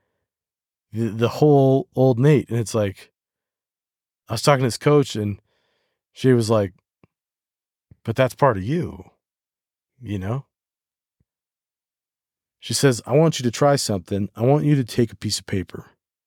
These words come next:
and split the page. Have the left side be the old you and have the right side be the new you. This you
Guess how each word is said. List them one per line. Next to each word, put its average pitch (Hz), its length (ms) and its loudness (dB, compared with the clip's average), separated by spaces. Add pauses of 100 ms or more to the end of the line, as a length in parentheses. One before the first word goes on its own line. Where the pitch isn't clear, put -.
(600)
and 95 180 -8
split 127 260 2
the 113 80 0
page. 85 520 -6 (1080)
Have 101 460 -2
the 110 160 -4
left 123 260 2
side 135 280 2
be 123 140 4
the 117 160 4
old 107 220 2
you 90 360 -4 (480)
and 90 100 -6
have 104 180 -2
the 101 80 -2
right 110 260 2
side 104 260 2
be 101 120 0
the 92 120 -2
new 92 140 -2
you. 82 360 -10 (800)
This 107 260 2
you 85 300 -4